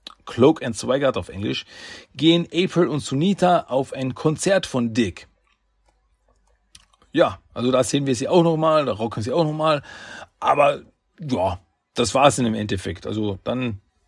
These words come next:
hat man sie nicht mehr gesehen in der Serie. Ähm, irgendwie Actionfiguren und so weiter gab's auch von denen nicht. Obwohl ich die schon cool finde. Also ich finde, die, äh, haben was. Also es sind Mutanten-Nagetiere,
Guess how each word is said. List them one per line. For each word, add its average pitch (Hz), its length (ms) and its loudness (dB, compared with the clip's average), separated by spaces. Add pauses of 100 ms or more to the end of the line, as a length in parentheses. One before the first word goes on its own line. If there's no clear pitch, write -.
(120)
hat 147 300 0
man 143 100 2
sie 127 180 -2
nicht 117 300 -2
mehr 110 160 -4
gesehen 101 380 -4
in 95 240 -8
der 101 320 -4
Serie. 110 420 -2 (840)
Ähm, 160 540 2
irgendwie 156 840 2 (260)
Actionfiguren 123 520 -4
und 110 80 -2
so 101 140 -4
weiter 98 200 -2
gab's 101 300 -2
auch 104 160 -2
von 110 160 -6
denen 107 260 -2
nicht. 107 480 -4 (400)
Obwohl 208 180 4
ich 190 100 -2
die 233 100 -8
schon 269 280 -4 (440)
cool 302 160 4
finde. 208 400 -4
Also 147 160 -4
ich 190 160 -8
finde, 196 320 -4
die, 190 520 -6
äh, 90 40 -10 (540)
haben 190 500 0
was. 104 180 -2
Also 147 200 -6
es 139 100 -6
sind 196 220 -4 (340)
Mutanten-Nagetiere, 214 2250 -2